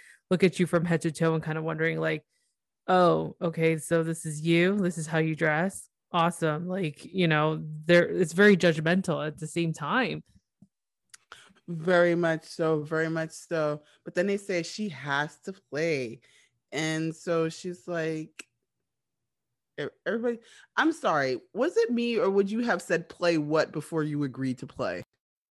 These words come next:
Speaker 1: Uh, yeah, I would definitely say something that because you're not dressed. The thing is, she was thrown off by the whole thing. Like, she didn't expect to meet the whole family. She thought she was just going on a date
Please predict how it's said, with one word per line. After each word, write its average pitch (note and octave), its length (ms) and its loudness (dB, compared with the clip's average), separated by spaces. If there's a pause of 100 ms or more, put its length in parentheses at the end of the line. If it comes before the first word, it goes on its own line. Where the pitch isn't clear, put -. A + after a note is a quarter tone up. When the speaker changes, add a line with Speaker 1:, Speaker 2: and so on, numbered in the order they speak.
(1200)
Speaker 1:
Uh, A3+ 380 6
yeah, B3+ 880 6
I G3+ 240 8
would G3 380 6
definitely A3+ 440 6
say F3 200 4
something D#3+ 420 2
that F3+ 300 2
because A#3 480 -2 (100)
you're A3+ 200 -2
not A#3+ 240 0
dressed. G3+ 560 -4 (640)
The D#4+ 100 0
thing G4+ 180 2
is, G#4+ 140 4
she - 80 -6
was D#4 140 0
thrown F4 320 0
off D4 180 0
by G3+ 120 4
the G3 100 0
whole F3+ 260 -4
thing. F3 260 -2
Like, D#3 160 -4
she - 140 -10
didn't G#3 140 0
expect F3+ 400 -2
to E3+ 80 -6
meet E3+ 220 -2
the C#3+ 120 -2
whole D3+ 180 -2
family. D#3 360 0
She - 100 -12
thought F#3+ 200 0
she F3 100 -14
was D#3 100 -8
just C#3+ 120 -12
going D3+ 220 2
on C3+ 140 -2
a C#3 80 -8
date D#3 380 0